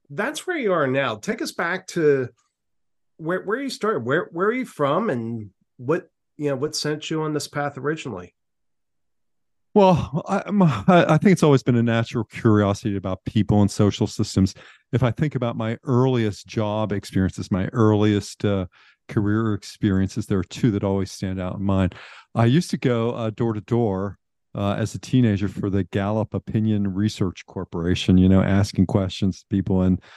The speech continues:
Speaker 2: suburban neighborhoods. And my other formative, uh, work experience was working with Cesar Chavez and Dolores Huerta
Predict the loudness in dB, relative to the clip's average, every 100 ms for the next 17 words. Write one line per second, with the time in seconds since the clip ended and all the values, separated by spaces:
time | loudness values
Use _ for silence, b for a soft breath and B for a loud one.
0 | B B B -2 0 -2 -2 -4 -4 -4
1 | -4 -2 -2 -2 -4 -2 0 0 -2 b
2 | b b -2 -2 -2 -2 -2 -2 -2 -4
3 | -6 -8 -8 -6 -4 -4 0 0 0 -4
4 | 0 4 2 2 -2 0 0 0 -2 -2
5 | -2 -2 -2 -2 -2 -4 -2 -2 0 0
6 | -2 -2 -2 -2 -6